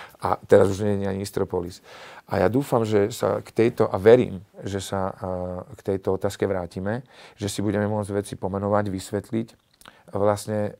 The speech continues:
realizovať ten dialóg, ktorý je dôležitý, a nájsť cestu na to, aby sme splnili potrebu a deficit tejto spoločnosti,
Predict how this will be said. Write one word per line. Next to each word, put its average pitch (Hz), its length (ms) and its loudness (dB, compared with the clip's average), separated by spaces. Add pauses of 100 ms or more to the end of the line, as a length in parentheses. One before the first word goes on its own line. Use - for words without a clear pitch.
(120)
realizovať 92 680 -2
ten - 40 -8
dialóg, 92 480 -2
ktorý 92 240 -6
je 87 80 -12
dôležitý, 92 520 -6 (680)
a 90 240 2
nájsť 101 360 2 (120)
cestu - 160 -6
na 92 160 -6
to, 92 160 0
aby 92 160 -4
sme 92 220 -8 (540)
splnili 98 440 -4
potrebu 92 400 -4 (340)
a - 60 -12
deficit 92 480 -6
tejto 90 160 -6
spoločnosti, 92 720 -10